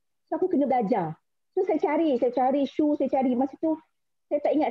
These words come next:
tak silap saya shoe pregnant kot. Uh, oh, eh, satu lagi ialah satisfaction. So, saya cari orang macam ni saya nak belajar Star Club.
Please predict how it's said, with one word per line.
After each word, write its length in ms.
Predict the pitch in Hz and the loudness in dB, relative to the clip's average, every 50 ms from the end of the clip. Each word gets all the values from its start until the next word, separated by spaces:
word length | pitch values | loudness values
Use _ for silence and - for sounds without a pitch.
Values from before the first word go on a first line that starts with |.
| - | -2
tak 160 | 302 - - - | -2 -2 0 0
silap 160 | - 285 - | 0 0 0
saya 120 | 339 311 | 0 0
shoe 200 | - - 285 247 - 233 - - _ | 0 0 -2 -2 -4 -6 -10 -10 _
pregnant 400 | - 185 - 240 277 311 294 254 | -4 -2 0 0 2 2 2 2
kot. 240 | - 226 185 - - - _ _ _ _ _ _ _ _ _ _ _ _ _ _ - | 2 0 0 -2 -4 -8 _ _ _ _ _ _ _ _ _ _ _ _ _ _ -2
Uh, 320 | 214 220 220 214 214 202 - - - | 0 0 2 2 0 0 0 0 0
oh, 160 | 269 240 - - | 0 0 0 0
eh, 160 | 262 277 - | -2 -2 0
satu 240 | - 277 247 285 277 | -2 -2 0 0 0
lagi 320 | 285 269 262 330 277 269 | 2 2 0 0 2 2
ialah 160 | 269 262 - - - - | 0 0 -2 -4 -10 -6
satisfaction. 880 | - - 262 262 - 349 - - - - 254 - - 233 196 180 160 165 - _ _ _ _ _ _ _ _ _ _ _ _ _ _ _ _ _ _ _ | -2 -2 0 0 -2 -2 -2 -2 -2 -2 -2 -2 0 0 0 -2 -4 -8 -12 _ _ _ _ _ _ _ _ _ _ _ _ _ _ _ _ _ _ _
So, 320 | 359 349 370 403 453 - - _ | -2 -2 0 -2 -2 -6 -8 _
saya 160 | - 277 269 | -2 -2 0
cari 320 | - 294 277 381 311 294 | 0 0 2 2 2 2
orang 240 | 233 262 294 311 285 | 2 2 2 2 2
macam 240 | 269 277 285 370 294 | 0 0 0 0 0
ni 80 | 302 | 0
saya 220 | 302 311 247 262 - | 0 0 0 0 0
nak 40 | 214 247 | 0 0
belajar 240 | 240 220 262 262 294 | 0 0 0 -2 -2
Star 180 | - 262 247 - | -4 -6 -4 -2
Club. 160 | 294 247 190 | -2 -2 -2